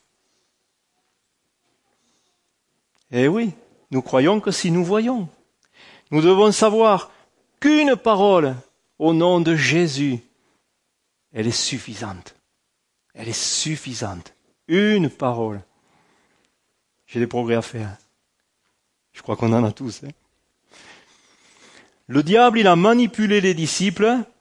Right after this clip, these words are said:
en faisant un spectacle. Et leur foi, elle a été réduite à néant, leur pouvoir annulé. C'est l'arme favorite du diable. Il est désarmé. Il a que le mensonge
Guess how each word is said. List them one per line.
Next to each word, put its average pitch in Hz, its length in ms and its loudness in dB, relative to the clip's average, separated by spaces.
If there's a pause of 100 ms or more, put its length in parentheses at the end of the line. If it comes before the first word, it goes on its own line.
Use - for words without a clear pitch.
(760)
en 190 180 2
faisant 147 420 0 (100)
un 170 120 0
spectacle. - 640 -10 (1040)
Et 135 100 4
leur 143 140 2
foi, 151 260 2
elle 151 80 4
a 139 80 4
été 127 460 0 (200)
réduite 147 480 -4
à 127 80 0
néant, 117 380 -2 (460)
leur 123 200 -2
pouvoir 127 600 -2 (140)
annulé. 143 600 2 (320)
C'est - 280 -2
l'arme 131 340 2
favorite 170 840 -2 (920)
du 117 200 -12
diable. 98 480 -10 (640)
Il 175 140 0
est 226 60 2
désarmé. 156 640 2 (280)
Il 165 120 2
a 214 60 2
que 226 120 -2
le 240 100 2
mensonge 254 800 2